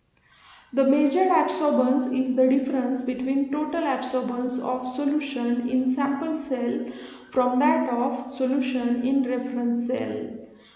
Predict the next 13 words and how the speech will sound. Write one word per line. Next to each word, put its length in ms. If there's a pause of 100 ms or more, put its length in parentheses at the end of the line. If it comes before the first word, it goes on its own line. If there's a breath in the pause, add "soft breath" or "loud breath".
(140)
This 120
is 160
the 160
first 340
reason 420
why 180
multi-component 960
analysis 760
is 200
required. 680 (640 loud breath)
Second 400
reason 480
is, 160